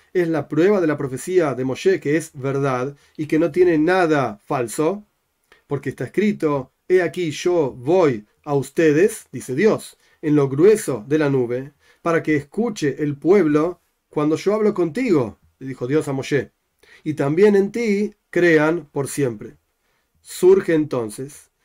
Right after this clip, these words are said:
que antes de esta cuestión, antes de la entrega de la Torá, toda la circunstancia del monte Sinai, no creyeron en Moshe con una fe que se sostenga por siempre,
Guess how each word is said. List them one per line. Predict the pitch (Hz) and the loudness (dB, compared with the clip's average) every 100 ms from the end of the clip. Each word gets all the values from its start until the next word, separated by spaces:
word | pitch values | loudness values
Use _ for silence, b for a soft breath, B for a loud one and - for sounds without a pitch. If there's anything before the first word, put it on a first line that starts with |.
| _ _ | _ _
que | 139 143 _ | -6 -6 _
antes | 180 202 220 208 170 131 | -2 0 0 0 0 0
de | 135 165 | 2 4
esta | 185 - 160 | 2 0 -6
cuestión, | 131 - 143 185 262 269 - _ _ _ _ - | -6 -2 2 4 4 0 -12 _ _ _ _ -8
antes | 151 160 131 | -6 -4 -4
de | 131 | -4
la | 120 117 | -6 -10
entrega | 131 127 - 180 196 170 | -10 -10 2 6 6 4
de | |
la | 156 | 0
Torá, | 147 147 170 160 143 135 | -2 -2 0 0 -2 -4
toda | 180 196 | -4 -4
la | 165 | -4
circunstancia | 151 147 143 - 175 156 | -4 -4 -4 -2 -4 -2
del | 160 | -4
monte | 175 | -4
Sinai, | 156 175 208 202 b b - | -4 0 0 -2 b b -6
no | 139 156 180 214 | 0 2 2 2
creyeron | 214 160 - 185 | -2 -4 0 0
en | 185 | 2
Moshe | 151 135 - 180 156 147 | 0 -2 0 2 2 0
con | 139 | -2
una | 151 147 | -2 -4
fe | - - 185 156 147 180 _ _ | -6 -2 2 4 2 0 _ _
que | 147 | -12
se | - 131 | -10 -10
sostenga | - 131 160 156 143 | -10 -6 -2 0 -2
por | 123 | -4
siempre, | - 180 127 - | 2 2 2 -6